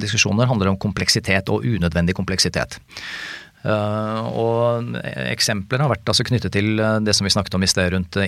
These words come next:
innovasjon og produktutviklingsprosessen. Unødvendig kompleksitet der som har vært påpekt, som, eh, etterpå har tatt, eh, og ganske kjapt action på. Eh,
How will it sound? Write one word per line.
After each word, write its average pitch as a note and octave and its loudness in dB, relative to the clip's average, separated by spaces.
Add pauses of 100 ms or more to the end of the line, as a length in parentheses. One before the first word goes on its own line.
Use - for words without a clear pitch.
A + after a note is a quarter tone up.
innovasjon F#2+ 0
og - -10
produktutviklingsprosessen. F#2+ 0 (180)
Unødvendig F#2 0
kompleksitet F#2 -2
der A2 2
som G#2+ 0
har G#2 2
vært G2 -2
påpekt, C3 0
som, C3 2
eh, B2 2
etterpå D#2+ -2
har E2 -2
tatt, - -8
eh, F#2+ -4
og F#2+ -6
ganske - -2
kjapt - -2
action - -2
på. - -8 (1040)
Eh, G#2 0